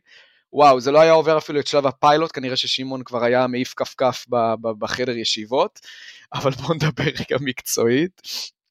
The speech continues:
אה, אחלה החתמות, גם קרביץ וגם, אה, שגב, שניהם באווירת, אה, אווירת פועלים שחורים, כאלה שעושים עבודה שחורה,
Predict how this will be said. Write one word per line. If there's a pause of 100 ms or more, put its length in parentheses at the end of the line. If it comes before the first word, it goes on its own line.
(100)
אה, (320)
אחלה
החתמות,
גם
קרביץ
וגם,
אה,
שגב, (220)
שניהם
באווירת,
אה, (500)
אווירת
פועלים
שחורים,
כאלה
שעושים
עבודה
שחורה,